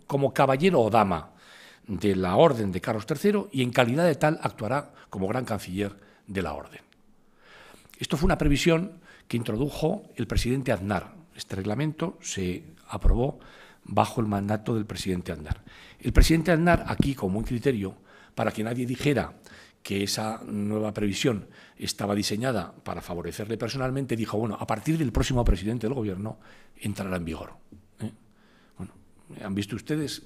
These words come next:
eh, en algún momento, eh, las ceremonias, si recuerdan, del pres-, estos presidentes? Pues nada.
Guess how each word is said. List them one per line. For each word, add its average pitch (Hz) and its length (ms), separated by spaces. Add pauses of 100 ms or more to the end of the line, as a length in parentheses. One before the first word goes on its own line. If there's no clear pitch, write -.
eh, - 340 (880)
en 110 200
algún 113 280
momento, 127 520 (500)
eh, - 360
las 107 200
ceremonias, 131 480
si - 80
recuerdan, 131 500
del 113 140
pres-, 107 200
estos 110 280
presidentes? 131 720 (200)
Pues - 160
nada. - 240